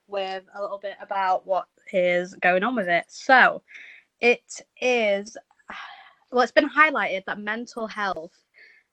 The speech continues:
over covid nineteen has kind of increased for the younger generation, so from around fourteen to twenty-five-year-olds. So C I T C in Manchester have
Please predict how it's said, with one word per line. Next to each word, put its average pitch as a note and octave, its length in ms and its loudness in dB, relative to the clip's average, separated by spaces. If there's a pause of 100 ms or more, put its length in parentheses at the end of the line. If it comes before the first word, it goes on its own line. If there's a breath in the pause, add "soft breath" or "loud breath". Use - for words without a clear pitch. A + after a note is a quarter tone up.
(120)
over G3+ 640 -2 (160)
covid G#3 360 -10
nineteen F#3 640 -6
has E3+ 260 -6
kind F3 340 -2
of E3+ 220 -2 (120)
increased G3+ 920 -2 (120)
for F3+ 600 2 (720 soft breath)
the F#3 360 0
younger G3+ 260 -2
generation, G3 580 2
so F3+ 200 -4
from F3+ 180 -6
around F3+ 240 -2
fourteen F#3+ 520 -2
to - 100 -20
twenty-five-year-olds. G3+ 1160 0
So G#3 520 4 (360 loud breath)
C A#3+ 240 -2
I B3+ 120 2
T C4 200 -8
C A#3+ 180 -4
in A#3 100 -4
Manchester G3+ 800 -2 (200)
have F#3 340 0